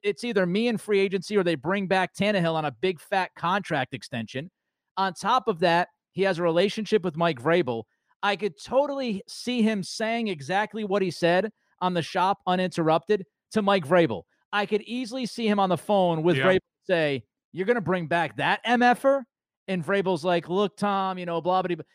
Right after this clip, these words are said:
Speaker 1: And Brady's like, "Whatever." Brady had experience watching Tannehill when he played for Miami. They played him twice a year. I mean, he's seen him play more than anybody up close.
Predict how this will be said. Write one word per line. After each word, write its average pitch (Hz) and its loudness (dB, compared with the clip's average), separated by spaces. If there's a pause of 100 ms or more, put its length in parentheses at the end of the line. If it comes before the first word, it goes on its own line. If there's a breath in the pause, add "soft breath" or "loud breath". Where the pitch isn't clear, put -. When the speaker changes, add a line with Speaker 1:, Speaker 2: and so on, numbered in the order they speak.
(220)
Speaker 1:
And 185 -10
Brady's 190 -4
like, 156 -2
"Whatever." 156 2 (320)
Brady 196 -4
had 180 0
experience 214 -6
watching 185 -2
Tannehill 202 2
when 175 0
he 160 -4
played 180 -2
for 165 -6
Miami. 175 -2 (320)
They 143 -4
played 165 -2
him 143 -6
twice 180 0
a 165 -2
year. 180 2 (560)
I 170 -4
mean, 165 -6
he's 160 -4
seen 202 -2
him 180 0
play 185 -2
more 180 0
than 151 -2
anybody 190 2
up 151 -2
close. 180 0